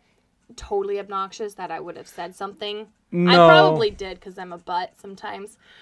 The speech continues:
Speaker 1: But I, I don't know. Like, what was
Speaker 2: Yeah.
Speaker 1: it from your perspective?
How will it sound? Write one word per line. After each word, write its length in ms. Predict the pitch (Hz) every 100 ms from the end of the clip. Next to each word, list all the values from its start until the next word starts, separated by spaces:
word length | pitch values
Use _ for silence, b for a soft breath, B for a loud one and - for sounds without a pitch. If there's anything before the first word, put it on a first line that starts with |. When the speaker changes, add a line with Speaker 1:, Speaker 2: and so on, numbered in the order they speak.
| b b _ _
Speaker 1:
But 320 | 233 220 214 -
I, 360 | - 233 233 - - _ _ _ -
I 80 | 311
don't 140 | 330
know. 140 | 196
Like, 260 | 202 220 240 240
what 180 | 285 294
was 100 | 302
Speaker 2:
Yeah. 200 | 143 107
Speaker 1:
it 40 |
from 80 | 254
your 160 | 269 294
perspective? 680 | 269 - 202 - - -